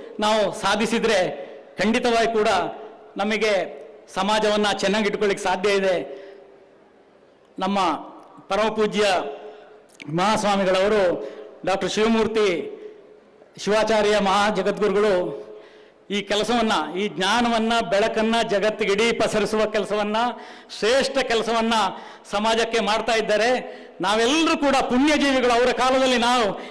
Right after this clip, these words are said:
ಎಲ್ಲರೂ ಇದ್ದೇವೆ ಅಂತ ಹೇಳೋದೇ ಒಂದು ಪುಣ್ಯ ಕಾಲ ಅದು. ಆದ್ರಿಂದಾಗಿ ನಾವೆಲ್ಲ ಹೃದಯಾಂತರಾಳದಿಂದ ಅವರಿಗೆ ಭಕ್ತಿಯ ಭಾವದಿಂದ, ಶ್ರದ್ಧೆಯಿಂದ ನಮಸ್ಕರಿಸಿ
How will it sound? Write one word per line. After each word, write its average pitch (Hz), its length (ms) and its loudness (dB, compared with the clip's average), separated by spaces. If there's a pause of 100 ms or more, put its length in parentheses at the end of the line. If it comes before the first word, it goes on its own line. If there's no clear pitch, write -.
ಎಲ್ಲರೂ 247 240 2
ಇದ್ದೇವೆ 302 260 0
ಅಂತ 294 200 2
ಹೇಳೋದೇ 311 320 2
ಒಂದು 277 160 2
ಪುಣ್ಯ 277 280 2
ಕಾಲ 233 200 2
ಅದು. 160 340 -2 (320)
ಆದ್ರಿಂದಾಗಿ 247 880 0 (200)
ನಾವೆಲ್ಲ 262 420 0 (480)
ಹೃದಯಾಂತರಾಳದಿಂದ 269 1000 2
ಅವರಿಗೆ 240 640 2 (260)
ಭಕ್ತಿಯ 214 440 0 (100)
ಭಾವದಿಂದ, 247 500 2 (640)
ಶ್ರದ್ಧೆಯಿಂದ 254 500 2 (560)
ನಮಸ್ಕರಿಸಿ 233 1080 2